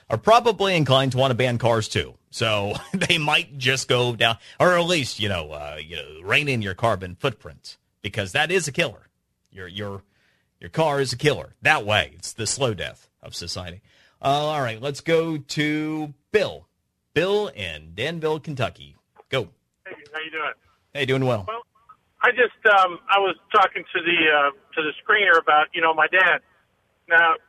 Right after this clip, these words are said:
Speaker 2: he was born in Europe in nineteen twenty-eight, okay, right before, you know, the rise of the Nazi Party and all that stuff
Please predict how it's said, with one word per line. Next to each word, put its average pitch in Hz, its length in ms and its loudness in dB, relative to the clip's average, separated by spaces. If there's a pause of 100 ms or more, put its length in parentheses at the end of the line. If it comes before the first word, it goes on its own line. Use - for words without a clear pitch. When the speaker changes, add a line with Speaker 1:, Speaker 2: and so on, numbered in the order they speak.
(100)
Speaker 2:
he 220 160 2
was 220 240 2
born 220 240 6
in 196 160 0
Europe 208 400 6
in 175 80 0
nineteen 190 400 0
twenty-eight, 170 560 2 (240)
okay, 156 480 2
right 170 240 2
before, 170 480 2
you 160 160 -4
know, 151 240 2 (480)
the 165 80 0
rise 175 320 4
of 165 320 0
the 156 320 2
Nazi 165 400 0
Party 160 400 4
and 160 40 0
all 160 120 4
that 160 240 2
stuff 160 240 2